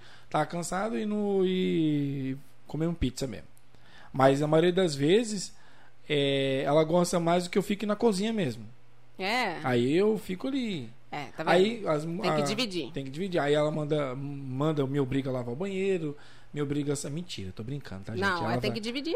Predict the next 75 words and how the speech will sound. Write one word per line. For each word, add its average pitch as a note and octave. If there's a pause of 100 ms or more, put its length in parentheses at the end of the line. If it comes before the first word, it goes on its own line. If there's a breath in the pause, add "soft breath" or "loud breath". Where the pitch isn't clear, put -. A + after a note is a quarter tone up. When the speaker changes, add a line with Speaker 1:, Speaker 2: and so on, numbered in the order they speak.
Speaker 1:
tem, E3
a E3
Speaker 2:
tudo C4+
Speaker 1:
gente E3+
Speaker 2:
bonitinho. C3+
Speaker 1:
divide, A#2
a A2+
gente A#2+
divide, G#2+ (160)
a -
gente B2
divide. F2+ (580)
Aí G#2+
Speaker 2:
Então C#3
Speaker 1:
não E3
Speaker 2:
é A#3+
Speaker 1:
é, A3+
não, G#3+
Speaker 2:
isso. A3+
Speaker 1:
mas C#3+
é, C#4
tem C#3
que F3+
ser. E4 (440 loud breath)
Ela, E3+
a... E3+
o D#3
pessoal F#3+
até A3+
brinca G#3
assim, G3+
fala G#3
assim, B3
"Ô, D#4+
você G#3+
vive B3
aqui -
no A#3+
mercado?" A3
Fala, D4+
"Ah, -
tem D3
que -
comprar F3
as B3
coisas, C4+
né?" C4 (180)
Aí D3
eu F3+
vou A3
no B3+
mercado D4
sempre. B3
Speaker 2:
Você -
vai G#3+
Speaker 1:
Tô G3+
Speaker 2:
no F#3
mercado? F3+
Eu G3+
Speaker 1:
direto. A#3
Speaker 2:
odeio, G3+
eu A#3
odeio A3
ir -
no F3+
mercado. E3 (600 soft breath)
Speaker 1:
Eu A#3
todo, G4
praticamente D#4
todo F#4+
dia G#3+
eu A3+
tô A3
no G3+
mercado. -